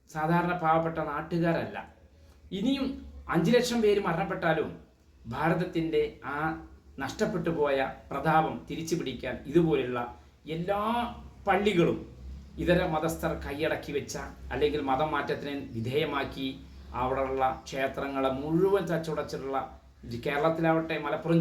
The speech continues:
ജില്ലയിലാവട്ടെ, ഉത്തർപ്രദേശിലാവട്ടെ, അല്ലെങ്കിൽ പഞ്ചാബിലാവട്ടെ, എല്ലാ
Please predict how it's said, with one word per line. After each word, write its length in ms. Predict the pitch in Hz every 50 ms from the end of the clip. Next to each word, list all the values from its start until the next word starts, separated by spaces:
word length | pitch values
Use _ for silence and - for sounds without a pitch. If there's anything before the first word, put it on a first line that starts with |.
| 160
ജില്ലയിലാവട്ടെ, 640 | 160 165 165 170 165 160 156 156 160 156 - 156 156 156 151 127
ഉത്തർപ്രദേശിലാവട്ടെ, 840 | - 160 160 160 165 170 165 160 170 165 160 160 160 - - 156 147 143
അല്ലെങ്കിൽ 240 | 143 143 151 156 - - - 147
പഞ്ചാബിലാവട്ടെ, 720 | 143 135 131 156 160 165 165 165 165 156 151 - 156 147 135 135 135
എല്ലാ 320 | 156 175 185 202 208 214